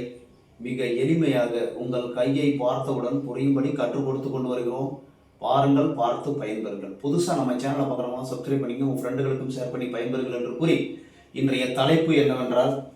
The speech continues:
பத்தாவது பகுதிக்கு வந்திருக்கோம். மேடுகளை பார்த்துட்டோம். இன்னைக்கு ரேகைகளை பத்தி பார்க்க போறோம். அதாவது, ஒன்பது மேடுகளை பத்தி நம்ம பார்த்துட்டோம். பார்க்காதவங்க நம்ம சேனல்ல போட்டிருக்கோம், போய் பாருங்க. இன்னைக்கு ரேகை, ரேகைகளை, அதாவது பத்தாவது பகுதி,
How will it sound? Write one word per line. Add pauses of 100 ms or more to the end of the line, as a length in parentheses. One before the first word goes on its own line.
(380)
பத்தாவது (140)
பகுதிக்கு
வந்திருக்கோம். (380)
மேடுகளை (100)
பார்த்துட்டோம். (480)
இன்னைக்கு (200)
ரேகைகளை
பத்தி
பார்க்க
போறோம். (160)
அதாவது, (320)
ஒன்பது (100)
மேடுகளை
பத்தி
நம்ம
பார்த்துட்டோம். (460)
பார்க்காதவங்க (160)
நம்ம
சேனல்ல
போட்டிருக்கோம்,
போய் (100)
பாருங்க. (440)
இன்னைக்கு (160)
ரேகை, (580)
ரேகைகளை, (200)
அதாவது (100)
பத்தாவது
பகுதி,